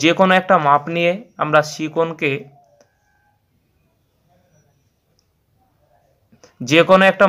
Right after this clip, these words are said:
মাপ নিয়ে আমরা সি কোণের ওপর একটি বৃত্তচাপ অঙ্কন করব। তারপর এই ছেদবিন্দু থেকে এখানে একবার কেটে দেব, আবার এই ছেদবিন্দু থেকে আমরা ওটাকে আবার কেটে দেব।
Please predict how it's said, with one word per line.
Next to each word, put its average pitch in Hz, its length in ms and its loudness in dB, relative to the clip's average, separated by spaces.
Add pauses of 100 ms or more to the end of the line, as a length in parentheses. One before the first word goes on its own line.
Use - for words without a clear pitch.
মাপ 160 240 4
নিয়ে 175 180 -4
আমরা 175 220 -4
সি 165 180 -16
কোণের 170 300 -2
ওপর 170 180 -2
একটি 156 280 -6 (420)
বৃত্তচাপ 156 640 -2
অঙ্কন 170 340 -4
করব। 165 160 0 (1800)
তারপর 151 420 2 (640)
এই 175 160 -4 (100)
ছেদবিন্দু 165 480 -6 (100)
থেকে 170 220 -4 (360)
এখানে 151 300 -4
একবার 156 300 0
কেটে 165 240 -2
দেব, 165 120 -2 (440)
আবার 160 160 2 (160)
এই 202 60 -2 (100)
ছেদবিন্দু 165 500 -8
থেকে 160 200 -6
আমরা 147 200 -2 (160)
ওটাকে 139 340 -4
আবার 147 200 -2
কেটে - 220 -12
দেব। 117 100 -16